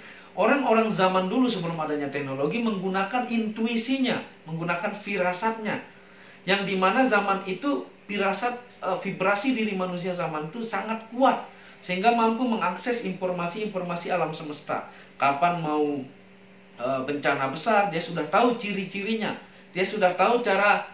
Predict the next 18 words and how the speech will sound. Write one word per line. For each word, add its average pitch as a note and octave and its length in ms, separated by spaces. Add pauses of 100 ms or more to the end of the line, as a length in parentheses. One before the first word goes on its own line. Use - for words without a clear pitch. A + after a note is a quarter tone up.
(280)
eh, F3 380 (160)
melihat F3+ 480
angin, G3 500
bagaimana E3 540
cara F3 400
mendeteksi, D#3+ 960
eh, D3+ 300
daun-daunan D#3+ 640
yang D#3+ 240
ciri-cirinya D#3 720
akan C#3+ 240
terjadi C#3 400
gempa E3+ 400
atau - 80
apa. G#3 400 (320)
Itu A3 240
dikua-, G3 480
dibisakan, A3 880